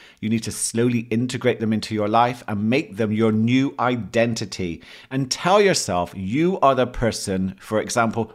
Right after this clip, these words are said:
who meditates, who hydrates, who exercises, and who goes to bed on time. If you don't make it your identity, then you're less likely to make that habit work for you.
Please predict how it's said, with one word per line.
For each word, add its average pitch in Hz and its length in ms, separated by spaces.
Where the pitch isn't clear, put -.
who 165 220
meditates, 113 800
who 165 140
hydrates, 127 840
who 156 220
exercises, 95 1000
and 117 160
who 120 180
goes 107 300
to 117 100
bed 95 360
on 98 180
time. 87 460
If - 100
you 120 80
don't 143 320
make 156 180
it 147 80
your 123 160
identity, 113 920
then 98 160
you're 98 120
less 104 440
likely 95 480
to 92 200
make 98 360
that 98 220
habit 90 420
work 82 340
for - 120
you. 82 260